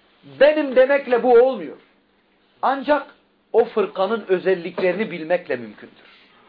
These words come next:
Yani demek istiyorum ki tevhidi gerçekten tevhid ehli olmak için tevhidin tamamını bilmek gerekir.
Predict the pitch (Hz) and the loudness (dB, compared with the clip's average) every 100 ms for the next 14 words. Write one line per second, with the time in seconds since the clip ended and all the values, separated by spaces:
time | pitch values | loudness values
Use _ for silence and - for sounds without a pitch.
0 | _ _ _ - 190 320 262 185 170 175 | _ _ _ -6 2 2 2 -4 -14 -20
1 | _ - - - _ _ 180 240 294 269 | _ -20 -20 -20 _ _ -2 2 2 -2
2 | 180 277 254 147 139 147 123 - _ _ | -4 0 2 0 -8 -16 -16 -20 _ _
3 | _ _ _ _ _ _ - _ _ - | _ _ _ _ _ _ -20 _ _ -20
4 | _ _ _ - - - - 254 269 254 | _ _ _ -20 -20 -12 2 4 4 -2
5 | 214 262 262 262 311 214 247 233 - 247 | -4 -2 -2 -2 0 2 2 2 2 0
6 | 226 - 285 285 196 156 _ - 208 220 | 0 -2 0 0 -4 -14 _ -2 0 0
7 | 196 277 233 208 202 202 202 208 247 220 | 0 2 2 2 0 2 0 0 -4 -6
8 | 233 220 202 185 180 180 208 180 170 165 | -16 -4 -2 0 -4 -8 -6 -4 -2 -2
9 | 165 175 143 131 120 127 - - - - | -4 -10 -10 -10 -12 -12 -16 -18 -20 -20